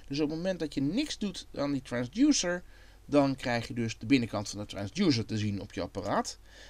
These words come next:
Vandaar dat de patiënt eerst wordt ingesmeeld, ingesmeerd met een zogenaamde supergelui-, super, eh, dat zeg ik verkeerd, een speciale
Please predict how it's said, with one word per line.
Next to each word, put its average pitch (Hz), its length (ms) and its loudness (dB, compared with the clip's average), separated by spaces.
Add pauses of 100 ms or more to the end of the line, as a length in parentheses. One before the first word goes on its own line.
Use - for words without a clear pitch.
Vandaar 113 520 0
dat 120 200 -2
de - 140 -8
patiënt 117 460 -4
eerst 135 260 0
wordt - 140 -10
ingesmeeld, 120 760 -4
ingesmeerd 123 600 -2
met 120 120 -2
een 117 80 -2
zogenaamde 117 600 -2 (380)
supergelui-, 123 840 2
super, 139 480 -2
eh, 104 840 2
dat 95 160 -4
zeg 107 100 -6
ik - 60 -12
verkeerd, - 480 -6
een 127 100 -4
speciale 107 520 -2